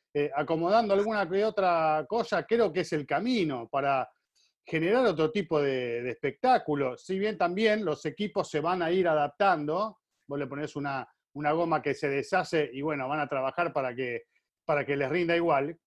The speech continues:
con el tiempo lo van a lograr. Pero creo que es abrir, eh, a, una puerta diferente que, que se estaba perdiendo, ¿no?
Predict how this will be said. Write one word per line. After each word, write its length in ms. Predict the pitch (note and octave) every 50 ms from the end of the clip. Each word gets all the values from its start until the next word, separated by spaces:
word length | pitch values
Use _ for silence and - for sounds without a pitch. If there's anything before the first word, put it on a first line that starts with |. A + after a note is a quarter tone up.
| -
con 180 | - C3+ C3+ C#3
el 80 | C#3+ C3+
tiempo 240 | F#3 F3+ E3+ D#3+
lo 120 | D3 D3+ D#3
van 120 | E3 D#3
a 40 | D#3
lograr. 360 | D#3+ G3 A3 A3 F#3+ C3 - - -
Pero 320 | D3 D3 D3+ D#3 D#3+ D#3 -
creo 220 | G#3+ A3+ A#3 G3
que 180 | - F#3+ F#3 G3+
es 220 | F#3+ - - - _ _ _ _ _ _ _ _ _ _ _ _ _ _
abrir, 500 | - D#3+ F#3 F3+ G3 A3+ C4 C#4 C4+ A#3+ - _ _ _ _ _ _ _
eh, 220 | - C#3+ D3 D3+ D#3
a, 200 | D#3+ D#3 E3 - -
una 280 | F#3+ F3+ G3+ G#3+ G#3 -
puerta 320 | - A#3 B3 A#3+ - A3+ G#3
diferente 920 | F#3+ F#3 E3 - E3+ F3 G3+ A3+ A#3 B3 B3 - - B3+ C4 C4 - - _ _ _ _
que, 180 | - D3+ C#3+ C3+
que 100 | D3 D3
se 120 | - D#3+
estaba 280 | - - A#3 B3 A3 D#3+
perdiendo, 560 | F3 E3+ F3+ A#3 C4+ C4+ G#3 D3 B2 A#2 A2+
¿no? 220 | B2 D3+ F3+ G3